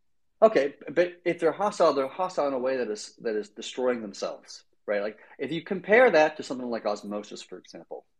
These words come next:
right? Where you can go ahead and bond up and you can take all the money and you can run away with it and probably make a profit at that scenario. Like, th-, they have, they have twice the T V L that we do.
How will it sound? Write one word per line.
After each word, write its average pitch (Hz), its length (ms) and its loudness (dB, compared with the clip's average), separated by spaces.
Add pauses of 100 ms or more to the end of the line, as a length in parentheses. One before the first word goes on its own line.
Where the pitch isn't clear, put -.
right? 98 280 -2 (300)
Where 107 340 2
you 131 100 -6
can 120 140 -4
go 180 160 6
ahead 151 260 8
and 120 160 -6
bond 127 300 2
up 123 180 2
and 110 100 -8
you 101 60 -12
can - 140 -12
take 135 160 -4
all 123 100 0
the 123 80 -6
money 113 360 -6
and 98 100 -10
you 95 80 -14
can 95 180 -14
run 113 140 0
away 107 200 4
with 104 180 2
it 98 120 0
and 92 140 -16 (240)
probably 120 220 4
make 110 160 -6
a - 40 -16
profit 98 440 0 (280)
at 90 100 -8
that 92 200 -6
scenario. 95 480 -2 (600)
Like, 101 280 2 (1400)
th-, 147 340 8
they 185 120 12
have, 185 200 10
they 185 180 12
have 143 280 8
twice 208 300 8
the 165 100 -6
T 190 180 -4
V 185 120 0
L 196 100 4
that 180 80 -2
we 247 120 0
do. - 120 -8